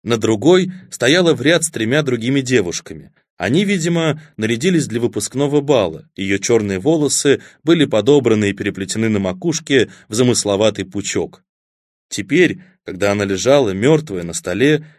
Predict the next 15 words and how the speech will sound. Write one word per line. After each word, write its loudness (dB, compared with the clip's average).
её 2
тусклые 0
от -6
спёкшейся 0
крови 2
волосы 0
свободно 2
падали 0
на -2
плечи. -6
«Это 0
мой 4
компаньон, -2
мистер -4
Шакель», -2